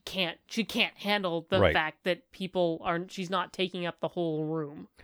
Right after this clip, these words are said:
Speaker 2: But there's also a good sense of, like, uh, he explains that she comes from pretty, you know, tough people who, like, took this land in the first
Speaker 1: Mm-hmm.
Speaker 2: place.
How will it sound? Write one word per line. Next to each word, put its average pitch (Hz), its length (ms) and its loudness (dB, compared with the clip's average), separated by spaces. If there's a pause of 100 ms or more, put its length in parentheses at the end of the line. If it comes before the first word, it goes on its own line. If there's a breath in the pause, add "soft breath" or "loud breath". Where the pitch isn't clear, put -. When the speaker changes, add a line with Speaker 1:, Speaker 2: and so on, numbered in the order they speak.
(160 soft breath)
Speaker 2:
But 233 120 8
there's 285 180 4
also 233 600 6 (580)
a 156 60 2
good 131 400 6
sense 113 400 6
of, 107 260 0
like, 101 240 4 (320)
uh, 98 420 -6
he 131 140 0
explains 120 760 6
that 101 200 4 (140)
she - 180 0
comes 101 320 4
from 90 400 -2
pretty, 92 400 0 (180)
you 98 200 2
know, 82 240 0 (420)
tough - 260 6
people 98 400 4
who, 90 220 -2 (420)
like, 90 240 0 (200)
took - 280 4
this - 240 2
land 95 300 6
in 85 80 2
the 82 60 0
first 117 260 4
Speaker 1:
Mm-hmm. 92 80 -6
Speaker 2:
place. 76 340 -2